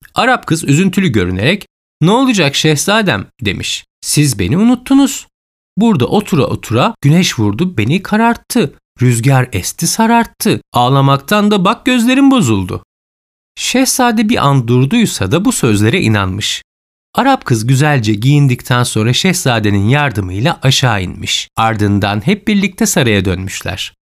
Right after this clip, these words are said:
Padişahla sultan annesi Arap kızı görünce şaşırmışlar.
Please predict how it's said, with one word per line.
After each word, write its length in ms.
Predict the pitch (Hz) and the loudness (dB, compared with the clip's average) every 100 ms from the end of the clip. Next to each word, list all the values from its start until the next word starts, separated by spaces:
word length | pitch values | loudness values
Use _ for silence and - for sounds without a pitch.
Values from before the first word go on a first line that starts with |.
| _ _ _ _ | _ _ _ _
Padişahla 680 | 107 107 107 - 254 254 269 | -2 -2 -2 0 0 2 0
sultan 400 | - 214 254 247 | 0 0 0 2
annesi 520 | 160 101 98 - 277 - | 2 2 0 0 -2 -2
Arap 300 | 123 196 202 | 0 0 2
kızı 200 | 185 165 | 0 2
görünce 400 | 196 226 180 269 | 2 2 2 2
şaşırmışlar. 840 | - 214 214 202 196 - 101 92 | 2 0 2 2 2 0 -2 -4